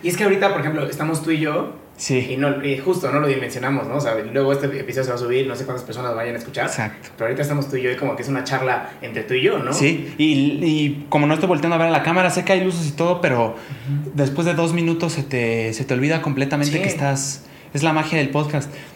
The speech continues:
Speaker 1: Oye,
Speaker 2: Pero
Speaker 1: pero,
Speaker 2: sí.
Speaker 1: pero
Speaker 2: Ujú.
Speaker 1: i-, igual no, no, no, no dimensionas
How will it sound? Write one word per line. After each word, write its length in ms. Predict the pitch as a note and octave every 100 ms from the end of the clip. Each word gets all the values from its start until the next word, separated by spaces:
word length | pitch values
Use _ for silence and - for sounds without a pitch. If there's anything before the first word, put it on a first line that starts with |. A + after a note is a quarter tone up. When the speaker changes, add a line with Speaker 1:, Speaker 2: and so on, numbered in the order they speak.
| - - - -
Speaker 1:
Oye, 200 | C#3+ C3+
Speaker 2:
Pero 20 |
Speaker 1:
pero, 140 | C#3+ -
Speaker 2:
sí. 60 |
Speaker 1:
pero 240 | F#3 F#3+ - - D#3+
Speaker 2:
Ujú. 160 | C#3 E3 - - - -
Speaker 1:
i-, 240 | F#3 F#3 F3+
igual 260 | F#3 G3
no, 200 | G3 G3
no, 440 | F#3 F#3 F#3 F3+ F3+
no, 180 | F3 F3
no 180 | F3 F3
dimensionas 760 | F3 D3 D3 D#3+ D#3+ D3 -